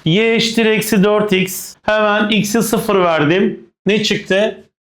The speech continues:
X'e sıfır verince Y de sıfır çıktı. Çünkü dört ile eksi dört ile sıfırı çarparsam ne olur? Y sıfır olur. O zaman nereden geçiyor bu? Orijinden geçiyor. Burada bir tablo vermiş. Tabloyu doldurmaya çalışalım. X'e sıfır verdik. Y ne çıktı?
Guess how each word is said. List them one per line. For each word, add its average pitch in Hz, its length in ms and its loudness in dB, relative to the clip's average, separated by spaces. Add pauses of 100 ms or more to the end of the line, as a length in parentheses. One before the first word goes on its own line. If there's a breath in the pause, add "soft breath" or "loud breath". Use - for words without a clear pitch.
(120)
X'e 180 280 0
sıfır 160 400 -2
verince 151 720 -2 (120)
Y 185 380 0
de 180 80 2
sıfır 156 400 -4
çıktı. - 300 -8
Çünkü 170 440 -4
dört 185 260 -2
ile 185 140 0
eksi 160 380 -4
dört 180 200 -2
ile 175 100 0
sıfırı 175 340 -4
çarparsam 175 760 -4
ne 196 60 -2
olur? 175 300 -4 (420)
Y 185 260 0
sıfır 156 300 -8
olur. 120 140 -2
O 147 80 -2
zaman 208 320 0
nereden 196 440 0
geçiyor 139 420 -4
bu? 202 340 -4 (240)
Orijinden 185 640 -2
geçiyor. 104 400 -10 (300)
Burada 202 220 -2
bir 220 140 -6
tablo 214 360 -2
vermiş. 180 320 -4
Tabloyu 185 520 -4
doldurmaya 175 480 -4
çalışalım. 147 520 -10 (100)
X'e 175 300 -6
sıfır 170 380 -6
verdik. 135 420 -2
Y 170 300 -2
ne 185 140 -4
çıktı? 175 580 -8